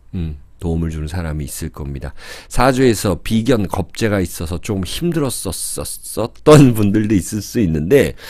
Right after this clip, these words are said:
이제는 그것이 뭔가 나에게 도움을 주는 운으로 가고 있다. 이렇게 보시면 되겠습니다.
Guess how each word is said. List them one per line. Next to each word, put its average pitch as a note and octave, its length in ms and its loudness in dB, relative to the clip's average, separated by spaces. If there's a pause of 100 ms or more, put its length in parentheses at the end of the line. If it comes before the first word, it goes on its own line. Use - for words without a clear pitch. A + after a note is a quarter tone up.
(180)
이제는 D#3+ 440 0 (320)
그것이 B2 680 -6 (460)
뭔가 C3+ 260 -10
나에게 D#2+ 300 -4
도움을 F2+ 360 0
주는 D#2 240 -6
운으로 E2 440 -2
가고 D2+ 320 -8
있다. A#1+ 680 -10
이렇게 C2+ 640 -10
보시면 D2+ 380 -10
되겠습니다. - 640 -12